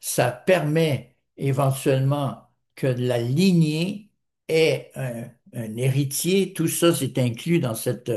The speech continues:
demande. Mais remarquez que ici, nous voyons un signe potentiel que cette affaire sera conclue, du moins,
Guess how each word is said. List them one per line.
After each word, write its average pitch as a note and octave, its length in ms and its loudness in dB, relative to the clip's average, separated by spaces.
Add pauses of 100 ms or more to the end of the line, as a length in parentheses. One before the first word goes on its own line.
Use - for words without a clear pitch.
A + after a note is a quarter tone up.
(300)
demande. C3 960 2 (720)
Mais C#3 100 2
remarquez G#3+ 640 0
que E3 360 4 (180)
ici, D3+ 360 -4
nous E3 100 -2
voyons C3+ 300 0
un A#2 100 -4
signe F#3 800 -2 (120)
potentiel E3 840 2
que E3 380 4 (1040)
cette - 640 -4 (240)
affaire D3+ 920 0 (600)
sera E3 500 2
conclue, D#3 520 0
du C3 140 -2
moins, D#3 420 0